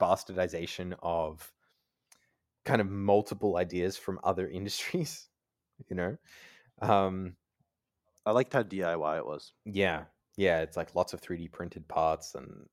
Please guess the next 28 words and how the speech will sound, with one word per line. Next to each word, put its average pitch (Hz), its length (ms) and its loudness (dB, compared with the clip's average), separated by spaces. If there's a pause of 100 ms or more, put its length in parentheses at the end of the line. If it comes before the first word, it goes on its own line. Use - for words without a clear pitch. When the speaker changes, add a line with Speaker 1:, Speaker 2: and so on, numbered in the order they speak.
(600)
Speaker 1:
all 101 140 -8
sorts 85 260 -6
of - 60 -14
cool - 180 -20
stuff - 280 -14
in 58 60 -16
there. 55 180 -6
Yeah, 87 300 -2
I, 98 140 10
I'll 104 320 8
put 147 220 0
that 110 140 6
in 98 80 -2
the 87 80 -4
show 90 180 -4
notes 78 200 -8
'cause 85 160 -6
it 87 140 -4
is 85 300 -6
absolutely 87 580 -4
worth 80 200 -10
watching. - 300 -14
It's - 140 -18
very, 76 300 -6
very - 260 -12
cool. - 160 -18 (1900)
Speaker 2:
Totally. - 260 -10 (1300)
Speaker 1:
Um, 85 520 0